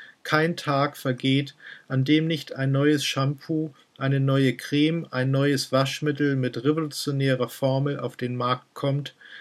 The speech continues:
an dem nicht die Unterhaltungselektronik durch neue Gimmicks revolutioniert wird, an dem nicht die Warenwelt durch Waschkraft, Hautstraffung,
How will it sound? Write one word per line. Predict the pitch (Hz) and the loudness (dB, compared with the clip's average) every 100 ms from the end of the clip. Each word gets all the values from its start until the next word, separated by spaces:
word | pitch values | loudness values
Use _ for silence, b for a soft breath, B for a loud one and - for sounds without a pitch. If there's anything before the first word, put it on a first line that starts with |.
| B | B
an | - 131 | -4 0
dem | 139 139 139 | 2 2 2
nicht | 156 156 - | -2 -4 -4
die | 139 | -2
Unterhaltungselektronik | 131 147 139 131 139 139 151 165 160 156 147 139 139 - 143 143 135 - | -2 -4 0 0 2 2 2 0 -4 -2 -2 -2 -4 -2 0 0 -4 -2
durch | 135 127 135 | -2 -2 -2
neue | 131 143 139 | 0 2 0
Gimmicks | 117 139 147 143 - - | 0 0 0 -2 -4 -2
revolutioniert | 139 127 127 120 - 123 131 139 135 | -2 0 -2 -4 -6 -2 0 0 0
wird, | 139 135 135 _ | 0 0 -4 _
an | 139 151 | -2 0
dem | 135 151 151 151 156 | 4 4 4 -2 -4
nicht | 160 170 - - | -2 -2 -4 -6
die | 143 127 | -6 2
Warenwelt | 131 135 143 160 139 156 160 - | 4 4 4 0 2 2 2 -2
durch | 123 117 | -4 -2
Waschkraft, | 123 131 - - 143 143 - - - | 2 2 0 -4 -2 -2 -4 -10 0
Hautstraffung, | 131 143 - - 139 135 139 143 135 | 2 2 -6 0 0 0 -2 -2 -6